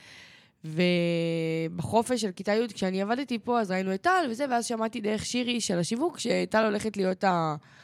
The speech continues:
המורה שלנו לקולנוע. ואז, אה, ולהחליף את גיא, ואז שנה שעברה פתאום טל הצטרפה, ונכנסה לחיים של כולנו כזה בבום, ובעיקר לשלי, כאילו, ל-, למי שלא הכיר אותה מהרדיו.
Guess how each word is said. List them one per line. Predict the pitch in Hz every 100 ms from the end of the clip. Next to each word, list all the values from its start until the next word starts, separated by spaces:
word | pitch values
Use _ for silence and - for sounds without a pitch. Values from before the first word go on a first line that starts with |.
| - - -
המורה | 165 165 160 165 196
שלנו | 202 214 185 180
לקולנוע. | 175 - 175 175 156 135 - - - - - _ -
ואז, | 175 175 196 202 208 208 185
אה, | 190 185 185
ולהחליף | 185 180 190 190
את | 226
גיא, | 226 262 190 180
ואז | 180 196
שנה | 202 196
שעברה | 190 202 175 190 202
פתאום | 196 190 190 -
טל | 202
הצטרפה, | 214 - 202 165 196 170
ונכנסה | 160 165 180 202
לחיים | 202 190 190 196
של | 185 190 -
כולנו | 190 190 196
כזה | 202 175 180
בבום, | 180 180 220 247
ובעיקר | 208 175 180 190 185 - _ -
לשלי, | 180 - 175 180 185
כאילו, | 202 196
ל-, | 180 170 - - - - 185
למי | 208 233
שלא | 262 247
הכיר | 240 208
אותה | 185 180
מהרדיו. | 170 160 170 180 202